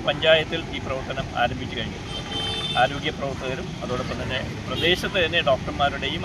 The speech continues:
ആരോഗ്യ പ്രവർത്തകരുടെയും സഹകരണം ഉറപ്പാക്കിക്കൊണ്ടാണ് ഞങ്ങൾ ഈ പ്രവർത്തനം ലക്ഷ്യമാക്കുന്നത്. ഞാൻ സൂചിപ്പിച്ചതുപോലെ ഒരു കിടപ്പ് രോഗി ആഴ്ചയിൽ ഒരിക്കലെങ്കിലും ഒന്ന്, ആ, സന്ദർശിക്കാനും വേണ്ട പരിചരണം നൽകാനും മാസത്തിൽ ഒരിക്കലെങ്കിലും ഒരു ഡോക്ടറുടെ സേവനം ലഭ്യമാക്കുക.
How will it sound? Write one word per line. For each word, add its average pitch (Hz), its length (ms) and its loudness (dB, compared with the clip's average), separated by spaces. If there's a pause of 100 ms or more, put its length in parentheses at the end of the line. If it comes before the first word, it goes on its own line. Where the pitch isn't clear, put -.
ആരോഗ്യ 131 300 0
പ്രവർത്തകരുടെയും 127 680 -2 (140)
സഹകരണം 160 480 2 (240)
ഉറപ്പാക്കിക്കൊണ്ടാണ് 127 800 0
ഞങ്ങൾ 120 200 -4
ഈ - 60 -4
പ്രവർത്തനം - 340 -2 (120)
ലക്ഷ്യമാക്കുന്നത്. - 640 0 (400)
ഞാൻ 131 160 2
സൂചിപ്പിച്ചതുപോലെ 156 640 0 (480)
ഒരു 170 140 2 (140)
കിടപ്പ് 156 320 2
രോഗി 160 280 4
ആഴ്ചയിൽ 151 340 4
ഒരിക്കലെങ്കിലും 196 560 0 (240)
ഒന്ന്, 156 220 2 (280)
ആ, - 20 0 (540)
സന്ദർശിക്കാനും 143 760 0
വേണ്ട 127 140 0
പരിചരണം 123 500 -4
നൽകാനും 127 360 2 (640)
മാസത്തിൽ 160 440 4
ഒരിക്കലെങ്കിലും 165 540 0 (480)
ഒരു 139 220 -4
ഡോക്ടറുടെ 143 420 0 (240)
സേവനം 127 360 0
ലഭ്യമാക്കുക. - 480 -2